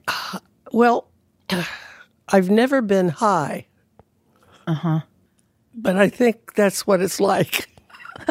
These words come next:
Speaker 1: To, to just be floating.
Speaker 2: Yeah, it is a floaty thing.
Speaker 1: I was a late, very late bloomer. I was a kind of a nerd in high school.
Speaker 2: Okay.
Speaker 1: I was,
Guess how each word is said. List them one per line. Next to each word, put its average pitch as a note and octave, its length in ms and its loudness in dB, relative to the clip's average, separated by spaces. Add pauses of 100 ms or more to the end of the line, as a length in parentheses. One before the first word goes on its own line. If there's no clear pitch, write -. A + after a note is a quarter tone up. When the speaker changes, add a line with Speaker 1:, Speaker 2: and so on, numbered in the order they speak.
(960)
Speaker 1:
To, - 640 -4
to C4 180 4
just A#3+ 420 0
be A#3 160 0
floating. A3+ 680 0 (460)
Speaker 2:
Yeah, F3+ 180 0
it G#3 160 2
is G#3 180 2
a G#3 60 2
floaty F3+ 460 0
thing. D3+ 400 -2 (960)
Speaker 1:
I A#3 200 4
was F4 200 2
a F#3+ 80 4
late, F#3+ 480 0
very G3 400 2
late E3+ 300 -2
bloomer. C#3 500 -2 (600)
I G3 160 6
was E3+ 200 2
a E3+ 180 0
kind F3+ 240 0
of F#3 100 0
a F#3+ 60 6
nerd G#3 460 2
in G#3+ 140 0
high D3+ 260 -4
school. D3+ 600 -2
Speaker 2:
Okay. F3+ 220 0
Speaker 1:
I E3+ 60 0
was, D#3+ 220 -2